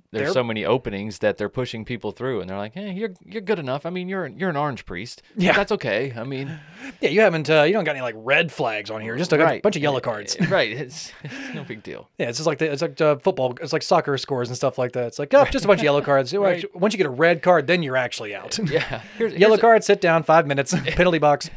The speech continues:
Speaker 1: You know what? It doesn't even matter. There's a church in Detroit. They'll take anybody.
Speaker 2: You know what? Our bench is full right now.
Speaker 1: <laughs> Just
Speaker 2: You know what? Get up. <laughs> You can be the water boy right now.
Speaker 1: <laughs>
Speaker 2: But yeah, while bishops has already received, while bishops have already received their cards already,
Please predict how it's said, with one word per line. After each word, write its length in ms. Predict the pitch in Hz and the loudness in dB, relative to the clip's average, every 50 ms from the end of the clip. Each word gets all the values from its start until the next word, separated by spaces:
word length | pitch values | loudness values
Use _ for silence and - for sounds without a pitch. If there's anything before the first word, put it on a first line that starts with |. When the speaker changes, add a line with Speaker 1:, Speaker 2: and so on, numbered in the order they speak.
| - 330 - - - _ _ _ _ - | -10 -10 -10 -12 -20 _ _ _ _ -6
Speaker 1:
You 100 | 202 214 | -4 -2
know 120 | 220 220 | -2 0
what? 200 | 214 214 208 - | 0 0 -2 -4
It 60 | - 202 | -6 -4
doesn't 180 | 196 185 160 151 | -4 -4 -4 -4
even 120 | 127 104 98 | -6 -6 -6
matter. 200 | 98 98 101 101 | -4 -4 -4 -4
There's 160 | 101 113 127 | -6 -6 -8
a 40 | 135 | -8
church 220 | - 175 160 147 143 | -6 -6 -8 -6 -8
in 60 | 131 | -10
Detroit. 360 | 113 101 - 107 101 98 - | -10 -8 -4 -4 -4 -4 -4
They'll 100 | 101 104 | -8 -8
take 220 | - 113 101 - | -8 -8 -8 -8
anybody. 340 | 90 82 80 - - - - - | -10 -14 -12 -14 -16 -16 -12 -6
Speaker 2:
You 60 | 190 190 | 0 2
know 100 | 208 208 | 4 6
what? 120 | 208 208 | 6 6
Our 120 | 180 170 175 | 6 4 4
bench 240 | 143 170 170 147 156 | 4 2 0 0 -2
is 100 | 143 151 | -4 -4
full 220 | - 143 117 113 | -4 -4 -4 -4
right 160 | 113 113 110 | -6 -8 -8
now. 60 | 113 | -6
Speaker 1:
<laughs> 20 | 110 | -4
Just 60 | 135 | 0
Speaker 2:
You 60 | 151 | 4
know 100 | 180 190 | 6 6
what? 100 | 190 170 | 6 6
Get 140 | 143 165 147 | 4 2 2
up. 180 | 131 131 - - 135 | 0 0 -2 -6 -10
<laughs> 40 | 127 131 127 - - - _ - - - _ _ _ _ _ _ _ _ _ _ _ _ _ - 233 254 262 254 254 254 247 233 190 - | -12 -12 -16 -16 -18 -18 _ -20 -20 -20 _ _ _ _ _ _ _ _ _ _ _ _ _ -14 -12 -12 -10 -10 -12 -12 -10 -10 -6 -2
You 100 | 170 196 | 0 2
can 80 | 202 | 6
be 60 | 196 190 | 6 4
the 80 | 175 | 6
water 220 | 151 147 127 123 113 | 6 2 2 2 0
boy 140 | 120 117 | -6 -8
right 160 | 110 110 110 101 | -8 -8 -10 -12
now. 140 | 104 101 - | -12 -8 -8
Speaker 1:
<laughs> 60 | 131 - - - 240 - - - 277 - - - - _ _ _ _ _ _ _ _ _ - | -8 -8 -8 -14 -16 -16 -16 -18 -18 -18 -18 -20 -20 _ _ _ _ _ _ _ _ _ -4
Speaker 2:
But 100 | - 151 | 0 2
yeah, 80 | 147 135 | 4 4
while 200 | 135 156 160 147 | 6 4 4 6
bishops 360 | 135 208 269 - 359 277 - | 6 4 4 4 2 -2 0
has 80 | 214 233 | 2 4
already 160 | 247 240 220 | 4 4 4
received, 400 | 180 - - 220 233 226 185 190 | 2 0 -2 -2 -4 -4 -4 -4
while 180 | - 156 160 165 | 0 2 2 2
bishops 400 | 139 139 247 254 - - 196 - | 4 2 2 2 2 -4 -4 -2
have 140 | 185 165 | 0 4
already 200 | 196 196 190 175 160 | 6 6 6 4 2
received 360 | 147 143 - - 185 180 156 | -2 -4 -6 -6 -6 -6 -4
their 120 | 147 139 131 | -6 -6 -6
cards 420 | - - 208 233 247 220 180 127 | -2 2 4 4 6 4 2 2
already, 400 | 127 117 110 113 110 110 107 - | -2 -6 -6 -8 -12 -14 -14 -10